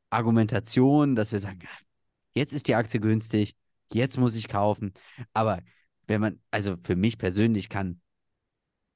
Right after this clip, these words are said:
die Leute sagen immer, "Ja, Discounted Cashflow", oder nicht die Leute, einige sind der Meinung, das ist der heilige Gral. Aber niemand hat die Zinserhöhung kommen sehen. Jetzt sehen sie auf einmal alle wieder Zinssenkungen. Am Ende des Tages, ich glaube nicht, dass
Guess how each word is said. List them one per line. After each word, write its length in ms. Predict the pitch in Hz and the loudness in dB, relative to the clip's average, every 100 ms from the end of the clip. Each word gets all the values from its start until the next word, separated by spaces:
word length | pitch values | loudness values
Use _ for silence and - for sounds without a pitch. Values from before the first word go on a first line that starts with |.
| - | -10
die 60 | 101 | -2
Leute 240 | 95 117 | 2 2
sagen 220 | 107 104 107 | 2 0 0
immer, 140 | 95 | -4
"Ja, 160 | 92 98 | -4 -4
Discounted 460 | 104 - 104 98 | -4 -2 -2 -2
Cashflow", 520 | - 131 - 113 110 110 | -4 -4 0 0 0 -4
oder 220 | - 78 - | -10 -10 -12
nicht 420 | 80 87 - - | -12 -12 -12 -10
die 80 | 78 | -6
Leute, 360 | 82 90 82 - _ - | -4 -4 -8 -16 _ -6
einige 460 | 101 127 131 120 | -2 2 2 2
sind 160 | 104 95 | 0 -2
der 80 | 95 | -2
Meinung, 280 | 110 135 117 | 0 0 -2
das 140 | 98 | -4
ist 140 | 110 | -6
der 80 | 98 | -6
heilige 280 | 101 107 95 | -4 -2 -4
Gral. 440 | 87 85 120 135 - - - _ _ _ _ _ _ - | -6 -2 -2 -2 -6 -20 -20 _ _ _ _ _ _ -4
Aber 440 | 147 165 165 135 - | 0 2 2 0 -2
niemand 380 | 143 165 165 131 | 2 4 4 2
hat 160 | 135 | 0
die 80 | 120 | -2
Zinserhöhung 600 | 104 180 175 139 147 147 | 0 0 2 2 4 2
kommen 240 | 139 143 147 | 0 -2 -2
sehen. 360 | 135 147 143 - _ - | 0 0 -2 -6 _ -4
Jetzt 200 | 110 110 | -4 2
sehen 160 | 143 | 4
sie 80 | 131 | 4
auf 80 | 123 | 2
einmal 260 | 117 127 101 | 2 0 0
alle 160 | 117 | 0
wieder 200 | 113 101 | 0 -2
Zinssenkungen. 840 | - 170 175 127 139 135 131 127 123 - _ _ | -2 -4 -2 -2 -2 0 0 -2 -4 -12 _ _
Am 120 | 123 | -2
Ende 280 | 143 175 202 | 0 0 0
des 120 | 143 | -2
Tages, 440 | - 139 151 147 - _ _ _ _ - | -4 -6 -4 -4 -6 _ _ _ _ -6
ich 160 | 117 | -2
glaube 240 | - 120 113 | 2 2 4
nicht, 280 | 117 165 - | 2 0 -2
dass 240 | 110 - | -4 -8